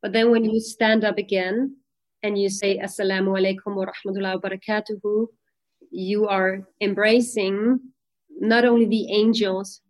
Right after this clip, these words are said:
but you're also embracing humanity, the brother or sister who's standing close to you, next to you, touching your shoulder.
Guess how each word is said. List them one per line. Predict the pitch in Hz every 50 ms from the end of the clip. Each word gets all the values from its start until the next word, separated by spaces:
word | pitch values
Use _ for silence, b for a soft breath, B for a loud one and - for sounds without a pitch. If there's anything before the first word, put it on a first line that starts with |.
| -
but | - 208 190
you're | 208 -
also | - 196 208 214 202 - 220 202 190 190 190 190 - -
embracing | 196 196 190 185 196 190 196 196 190 - - 190 180 185 185 185 190 190
humanity, | - - - 196 202 190 185 185 202 208 202 - - - 180 170 175 - -
the | 190 190
brother | 175 190 202 202 196 196 196 196 -
or | - 185
sister | 190 - - 269 269 269 - - 208 190
who's | 190 202 202 190
standing | - 208 190 190 190 190 196 196 196 196
close | 196 - - 202 202 196 - -
to | - - 190
you, | 180 185 180
next | 185 185 196 - - -
to | - -
you, | 190 180 180 175
touching | - - 214 202 - - 226 208
your | 196 190
shoulder. | 185 - - 196 175 180 175 - - - - -